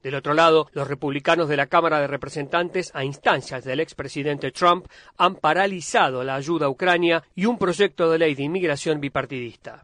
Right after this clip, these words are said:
Finalmente, la encuesta A P norc realizada a mil doscientos ochenta y dos adultos entre el veintiuno y el veinticinco de marzo encontró que los votantes creen que las instituciones tienen demasiado poder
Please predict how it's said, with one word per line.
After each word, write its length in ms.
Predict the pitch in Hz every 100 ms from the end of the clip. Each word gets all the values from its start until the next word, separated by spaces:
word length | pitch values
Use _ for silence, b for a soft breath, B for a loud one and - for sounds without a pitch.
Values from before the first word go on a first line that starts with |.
| _
Finalmente, 600 | - 143 143 165 175 147
la 80 | 143
encuesta 440 | 139 175 165 160 -
A 160 | -
P 200 | - 180
norc 380 | 160 175 185 185 -
realizada 720 | 160 147 147 185 175 170 156
a 60 | 147
mil 240 | 185 208
doscientos 500 | 160 - 190 185 -
ochenta 380 | 147 147 139 143
y 20 |
dos 220 | 165 -
adultos 500 | 160 175 160 180 170
entre 220 | 143 147
el 60 | 139
veintiuno 540 | 147 139 143 147 185
y 80 | 170
el 120 | 139
veinticinco 560 | 165 170 151 - 156 156
de 100 | 180
marzo 440 | 214 185 - 196 -
encontró 500 | 175 165 180 185 175
que 160 | 139 160
los 100 | 180
votantes 520 | 170 - 196 190 180 -
creen 360 | 240 175 135 -
que 140 | - 156
las 200 | 165 165
instituciones 760 | 143 180 156 - 170 165 156 _
tienen 260 | - 170 151
demasiado 600 | 156 156 - 240 226 156
poder 340 | 156 170 165